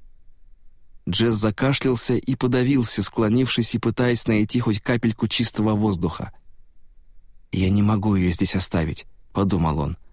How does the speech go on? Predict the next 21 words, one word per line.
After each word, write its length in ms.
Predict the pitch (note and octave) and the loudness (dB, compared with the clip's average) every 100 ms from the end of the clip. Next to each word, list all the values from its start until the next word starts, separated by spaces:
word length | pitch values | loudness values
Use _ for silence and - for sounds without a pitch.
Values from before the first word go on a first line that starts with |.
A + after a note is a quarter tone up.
| - - - - - | -20 -20 -20 -20 -6
Морган 460 | G2 G#2+ A2 G#2 G2+ | 0 2 2 2 2
была 240 | G#2 G#2 | 2 2
тяжёлой, 560 | G2 G#2 A2 A#2 F#2+ E2 - - - | 2 2 2 2 0 -2 -10 -14 -2
и 100 | A#2+ | 0
Джесс 340 | G#2 A2+ - | 2 0 2
не 80 | A#2 | 2
мог 240 | A2+ A2+ | 4 2
дышать, 500 | F#2+ F#2+ - A2+ - - - - - | 0 0 2 0 0 -8 -20 -10 0
но 120 | G#2+ | 2
не 120 | G#2+ | 4
мог 240 | G2+ G#2 A#2+ | 4 2 2
и 40 | |
оставить 540 | A2+ - A2+ G2 F#2 | 0 2 2 2 2
её 120 | G#2 F#2+ | 2 2
умирать. 500 | F#2+ F#2+ E2 - - - - - - - - - - - - - | 4 2 0 -6 -14 -20 -20 -20 -20 -20 -20 -20 -20 -20 -20 -8
Каким-то 460 | F#2 - A2 G#2+ A2 | -6 0 0 2 2
образом 580 | B2+ G#2+ F#2 F2+ E2 - | 2 2 0 0 0 0
он 160 | A2+ | 0
очутился 560 | A2 - - A2 G#2 G#2 | 2 0 0 2 2 2
на 140 | G#2+ | 0
полу, 360 | G#2+ G2+ E2+ | 0 0 -2